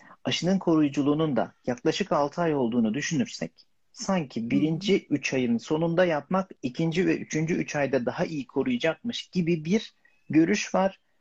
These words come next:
Speaker 1: Altını çizeyim, kanıta dayalı değil. Bu sadece bir görüş şeklinde. İlk üç ay içerisinde yapmanın dezavantajı da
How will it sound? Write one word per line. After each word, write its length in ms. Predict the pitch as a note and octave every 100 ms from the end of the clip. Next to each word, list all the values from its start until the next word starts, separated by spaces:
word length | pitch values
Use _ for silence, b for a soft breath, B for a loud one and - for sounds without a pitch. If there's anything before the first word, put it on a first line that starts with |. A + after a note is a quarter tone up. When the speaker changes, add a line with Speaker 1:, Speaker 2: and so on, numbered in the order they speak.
| b b
Speaker 1:
Altını 400 | - D#3+ D#3+ F#3+
çizeyim, 360 | F#3 E3+ D#3 F3
kanıta 420 | F3 D#3 D#3 E3
dayalı 360 | D#3+ D#3+ D#3+ D#3
değil. 280 | F#3 F#3+ F3+
Bu 80 |
sadece 500 | F3 E3+ D3+ C#3+ D#3+
bir 160 | E3 -
görüş 500 | - B2+ C#3+ D#3+ -
şeklinde. 640 | - F#2 - F2+ - A#3 - _ _ B B B B B B
İlk 220 | E3 F3
üç 140 | G#3 A3+
ay 100 | A3
içerisinde 480 | - G3+ F#3 F#3+
yapmanın 500 | F#3 F#3 - F#3+ F#3
dezavantajı 720 | D3+ E3 F#3+ F#3 F3+ F3+ E3+ E3
da 220 | F3